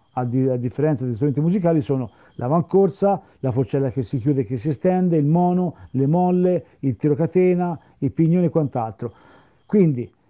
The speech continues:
eh, stavamo dicendo, una moto è in rettilineo, si sta, si sta stabilizzando, se ho delle perturbazioni sull'anteriori o sul posteriori, devo capire queste perturbazioni da che cosa sono originate, ragionando sul fatto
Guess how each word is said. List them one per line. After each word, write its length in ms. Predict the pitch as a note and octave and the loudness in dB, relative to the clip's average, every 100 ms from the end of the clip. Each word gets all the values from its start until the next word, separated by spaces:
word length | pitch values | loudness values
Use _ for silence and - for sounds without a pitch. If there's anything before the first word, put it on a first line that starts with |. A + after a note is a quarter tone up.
| _ - | _ -6
eh, 100 | D3+ | -2
stavamo 340 | - F#3 G3+ | 2 2 4
dicendo, 640 | F#3 - D3+ B2+ B2 A#2+ - _ | 2 2 -2 -2 -8 -10 -14 _
una 180 | C#3 F#3+ | 0 4
moto 500 | G#3+ C4 A#3 A3 G#3+ - | 4 4 4 2 0 -2
è 320 | G3+ G#3+ - | 0 0 -2
in 180 | G3 F3+ | 0 4
rettilineo, 540 | F#3 - F3 D#3 C3+ | 4 4 2 2 0
si 180 | A#2+ E3 | -4 -4
sta, 400 | - F#3+ F#3 F3+ | -2 -2 -2 -2
si 420 | B2+ G3 C3+ E3 | -6 -10 -6 -4
sta 220 | C#3 G#3 | -2 0
stabilizzando, 1000 | E3 - D#3 G3+ A3+ F3+ F3+ E3+ F#3+ A3 - _ _ _ | 0 0 2 2 2 2 2 2 2 0 -2 _ _ _
se 420 | - C4 A#3+ D3+ - | -4 4 4 2 0
ho 180 | A3 G#3 | 2 2
delle 260 | D#3+ F#3 | 4 4
perturbazioni 1120 | - F#3 - G3 F3+ F3 - G#3+ G3 C3+ A#2 G2+ _ _ _ B2+ | 4 0 2 2 4 2 4 4 4 2 -6 -14 _ _ _ -16
sull'anteriori 960 | A#2+ - D#3+ C#3+ A#2+ D#3 E3 E3 B2+ G#2+ | -4 2 4 4 2 4 6 6 2 -2
o 140 | F3+ | 0
sul 200 | D#3 C#3 | 0 0
posteriori, 720 | A#2+ G3 G3+ C4 F#3+ F3 G3+ G3+ _ _ | 0 0 2 2 4 4 0 -2 _ _
devo 580 | C#3+ A3 F#3 B2+ A#2+ - _ | 2 4 4 0 -6 -12 _
capire 720 | - G3 G3 F3+ D3 F3 G3+ - _ _ _ _ _ _ | 0 0 4 4 4 2 -2 -10 _ _ _ _ _ _
queste 340 | - A3 - | 2 4 4
perturbazioni 640 | E3+ E3 A3 A#3+ - G#3 G#3+ | 0 -2 2 2 2 0 2
da 120 | G#3+ | 2
che 160 | A3+ | 0
cosa 240 | G#3 G3+ G3+ | 0 0 0
sono 280 | F3+ F3 E3 | 0 2 4
originate, 680 | E3+ D3+ E3+ B2+ A#2 B2+ | 4 4 2 0 -4 -6
ragionando 800 | B2+ D3+ D3 F#3+ F#3 C#3 A#2+ A#2+ | -2 0 2 2 2 0 -2 -6
sul 220 | A2+ E3+ E3+ | -2 0 0
fatto 640 | - E3+ C#3 - G#3+ G#3 | 2 0 0 -2 -2 -2